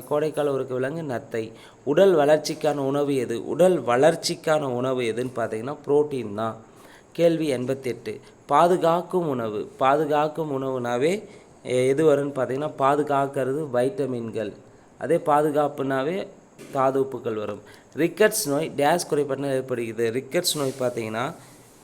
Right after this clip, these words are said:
கால்சியம் குறைபாட்டால் ஏற்படுகிறது. ரிக்கெட்ஸ் நோய் கால்சியம் குறைபாட்டால் ஏற்படுகிறது.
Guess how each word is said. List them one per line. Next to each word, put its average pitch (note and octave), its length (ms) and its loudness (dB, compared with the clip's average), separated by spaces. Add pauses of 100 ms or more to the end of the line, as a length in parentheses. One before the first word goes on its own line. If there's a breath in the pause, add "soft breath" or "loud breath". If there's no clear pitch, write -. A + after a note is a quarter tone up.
(960)
கால்சியம் F3+ 500 4
குறைபாட்டால் C#3+ 580 2
ஏற்படுகிறது. A2+ 640 -4
ரிக்கெட்ஸ் C#3 380 -4
நோய் D3 200 -6
கால்சியம் B2+ 380 0
குறைபாட்டால் B2 420 -2
ஏற்படுகிறது. G#2+ 520 -4